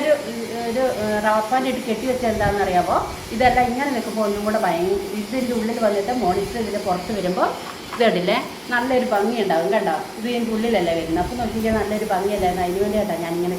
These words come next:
കെട്ടി വെച്ചത്. അപ്പോൾ കെട്ടി വെച്ച് കണ്ടില്ലേ, നല്ല ഭംഗിയല്ലേ. അപ്പോൾ ഇനി നമുക്ക് ഇതിലോട്ട് വെള്ളം ഒഴിച്ച് കൊടുക്കാം കേട്ടോ.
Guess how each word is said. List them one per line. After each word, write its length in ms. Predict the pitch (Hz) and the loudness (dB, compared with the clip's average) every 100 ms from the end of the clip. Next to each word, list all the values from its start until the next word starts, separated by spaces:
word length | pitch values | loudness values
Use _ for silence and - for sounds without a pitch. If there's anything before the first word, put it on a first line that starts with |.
| 175 | -4
കെട്ടി 220 | 165 226 202 | -4 -2 -2
വെച്ചത്. 360 | - - 170 294 403 - - - - - - - | -2 -4 0 0 0 -6 -10 -12 -12 -14 -12 -10
അപ്പോൾ 140 | - 226 | -8 -4
കെട്ടി 340 | 233 214 - 285 - - - | -4 -4 -6 -8 -8 -10 -6
വെച്ച് 240 | 247 226 220 | -4 -4 -2
കണ്ടില്ലേ, 260 | 214 202 185 220 | -2 2 4 4
നല്ല 160 | 240 359 | 2 2
ഭംഗിയല്ലേ. 420 | 180 175 165 - - - 294 | 4 2 2 0 -2 -4 -2
അപ്പോൾ 120 | 392 | 2
ഇനി 100 | 269 233 | 2 2
നമുക്ക് 300 | 220 208 262 320 - - - | 0 2 4 4 2 -8 -6
ഇതിലോട്ട് 420 | 175 208 208 208 302 - - - - - 262 | 2 4 6 6 4 2 -8 -6 -6 -4 4
വെള്ളം 200 | 233 240 233 | 6 6 4
ഒഴിച്ച് 200 | 185 202 | 2 0
കൊടുക്കാം 260 | 180 180 180 | -2 0 0
കേട്ടോ. 200 | 180 | 2